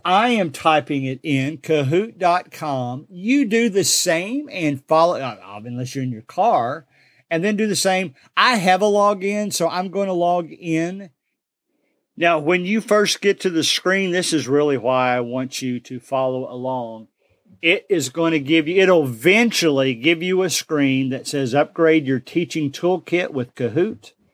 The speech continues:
It'll give you an individual plan, a team and school plan. Maybe your school actually plays for a global plan. It'll ask for a district.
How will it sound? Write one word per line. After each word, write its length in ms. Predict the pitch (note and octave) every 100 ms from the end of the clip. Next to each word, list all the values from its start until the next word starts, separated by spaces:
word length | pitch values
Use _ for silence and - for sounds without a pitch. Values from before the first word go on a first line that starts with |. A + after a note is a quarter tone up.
| _ _ -
It'll 200 | C3 A#2+
give 240 | G#2+ B2+
you 140 | A#2+ A#2+
an 100 | A#2+
individual 640 | D3+ C3+ B2 F#3 F3 F3
plan, 460 | C#3 F3 E3 D#3+ D#3+
a 160 | D3+ C3
team 400 | - E3 F3+ F3
and 180 | C#3 B2
school 320 | - E3 F3
plan. 300 | - D#3 E3+
Maybe 240 | C#3+ D#3
your 100 | D3+
school 340 | C#3 - D3+ D3
actually 380 | A2 - B2+ A2+
plays 340 | - B2 A#2+
for 200 | - A#2
a 40 |
global 360 | G#2 A#2 A#2+ A#2
plan. 340 | - B2+ C#3+
It'll 220 | C#3+ A#2+ A2
ask 280 | A#2+ A#2
for 140 | - A#2
a 60 |
district. 600 | G#2 A2 C#3+ - F3+ -